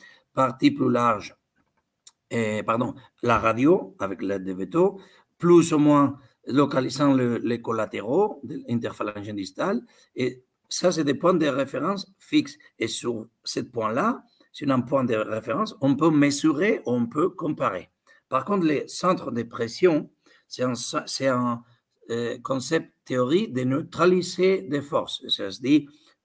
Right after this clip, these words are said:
point of zero moment. C'est-à-dire, tous les forces intervenantes sur les sabots sont égales à zéro. Alors, c'est, c'est, c'est un, c'est un concept qu'on ne peut jamais arriver. On, dans les petits dessins à droite, vous voyez les standards.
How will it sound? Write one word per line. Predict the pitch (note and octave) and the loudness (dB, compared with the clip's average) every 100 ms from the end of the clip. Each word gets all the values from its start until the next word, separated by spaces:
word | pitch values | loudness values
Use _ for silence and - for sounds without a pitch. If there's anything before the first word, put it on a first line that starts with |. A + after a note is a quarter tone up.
| - | -4
point | D#3 F#3 A#3 - | 2 4 2 -2
of | B2+ A#2+ | -6 -6
zero | - F3+ F3+ F3 E3 | -4 2 6 6 4
moment. | D#3 D#3+ G2 F2 - - _ _ _ _ - | 4 4 4 -4 -18 -20 _ _ _ _ -16
C'est-à-dire, | A#2+ C#3 D3+ B2+ | -6 -2 0 -2
tous | - F3 | 2 4
les | F3 | 4
forces | - E3 - | 2 -2 -2
intervenantes | - C#3 B2+ B2+ A#2+ - | -6 -6 -4 -2 -4 -4
sur | - | -6
les | A#2+ | -4
sabots | G#2 A2+ E3 G#3+ G#3 - - | -4 -2 2 2 2 -16 -12
sont | D#3 D#3 - | -6 -6 -6
égales | C#3 C#3 C#3+ C#3+ _ - | -4 0 0 -2 _ -6
à | |
zéro. | C#3 - C#3+ E2+ - _ _ _ _ _ _ _ | -4 0 0 -2 -14 _ _ _ _ _ _ _
Alors, | G2+ G#2 | -12 -8
c'est, | - G2 | -8 -8
c'est, | - - | -10 -12
c'est | - G2 | -10 -10
un, | F2+ _ | -12 _
c'est | - | -10
un | G#2+ | -8
concept | A2+ A2+ C#3 - _ _ - | -6 -4 -4 -6 _ _ -10
qu'on | A#2+ | -8
ne | A2+ | -6
peut | B2+ A2+ | -4 -4
jamais | F#2+ A#2+ B2+ B2+ | -4 -2 0 0
arriver. | A#2 B2+ D#3 B2+ - _ _ _ | -2 0 0 -2 -10 _ _ _
On, | - C3+ C3+ | -4 0 0
dans | - C#3 | 2 2
les | C#3+ | 2
petits | D3 F3+ F#3 | 0 -2 6
dessins | F#3+ F3+ E3 | 6 6 0
à | E3 | 0
droite, | C#3 D#3 F3+ G3 - - - | 0 2 0 0 -14 -20 -10
vous | A#2+ C#3 | -4 0
voyez | D3 D3 D#3+ | 2 4 2
les | D#3 | 2
standards. | D3 E3 E3 D#3 B2 - | -2 0 2 2 0 -6